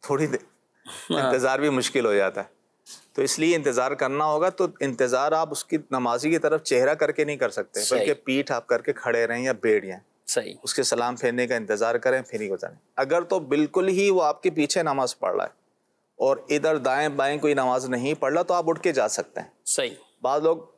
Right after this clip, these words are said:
Speaker 1: ایسا ہوتا ہے، وہ سمجھتے ہیں کہ بالکل سامنے میں کھڑا ہوا ہوں میں، تو میں نہیں گزر سکتا، تو گزر سکتے ہیں، یعنی وہاں سے ہٹ سکتے ہیں۔ جبکہ اس طرف اور اس طرف کوئی نماز نہیں پڑھ رہا،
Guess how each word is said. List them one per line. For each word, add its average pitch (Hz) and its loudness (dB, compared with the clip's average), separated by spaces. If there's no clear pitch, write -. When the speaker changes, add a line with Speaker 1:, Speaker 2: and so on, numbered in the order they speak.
Speaker 1:
ایسا 135 2
ہوتا 143 2
ہے، 156 4
وہ 156 4
سمجھتے 135 -2
ہیں 156 0
کہ 151 -2
بالکل 147 0
سامنے 143 0
میں 151 0
کھڑا 131 0
ہوا 147 2
ہوں 143 -4
میں، 120 2
تو 127 2
میں 131 0
نہیں 143 0
گزر 135 2
سکتا، 123 -4
تو 151 -2
گزر 135 2
سکتے - -4
ہیں، 98 -8
یعنی 147 0
وہاں 127 0
سے 156 0
ہٹ 117 -4
سکتے - -6
ہیں۔ 110 -20
جبکہ - 0
اس 135 0
طرف 147 0
اور 127 2
اس 127 -2
طرف 135 0
کوئی 143 0
نماز 120 0
نہیں 127 -4
پڑھ 104 -2
رہا، 92 -2